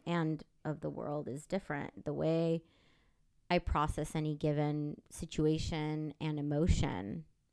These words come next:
uh, if I had to just, like, very high level tell you what's different, it's that. Um, I think after Ojai, which was, like, my very first retreat, my very first exposure to so many, um,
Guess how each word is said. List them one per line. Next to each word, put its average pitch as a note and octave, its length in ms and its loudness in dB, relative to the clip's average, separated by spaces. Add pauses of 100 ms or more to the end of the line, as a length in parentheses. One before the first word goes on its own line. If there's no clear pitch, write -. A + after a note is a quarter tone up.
(440)
uh, C3 300 2
if - 140 -2
I - 60 0
had F3 200 2
to E3 80 -4
just, - 240 -6
like, - 160 -6
very D3 580 0 (460)
high E3+ 240 2
level D3 420 -4
tell C3+ 240 0
you C#3 180 -4
what's C3+ 220 -8
different, D3+ 340 -4
it's - 220 -16
that. - 260 -4 (520)
Um, D3+ 460 -2 (1080)
I G3 60 2
think E3+ 320 0
after D#3 400 -2
Ojai, C#3 800 -2 (640)
which E3+ 220 0
was, D3+ 160 -2
like, D3 160 -2
my D3 100 0
very D3 220 2
first C#3 260 -6
retreat, D#3+ 380 -2
my D3 100 -4
very C#3+ 160 -2
first - 260 -8
exposure C#3+ 520 0
to - 140 0
so D3+ 280 4
many, C#3+ 580 0 (440)
um, F#2 480 -2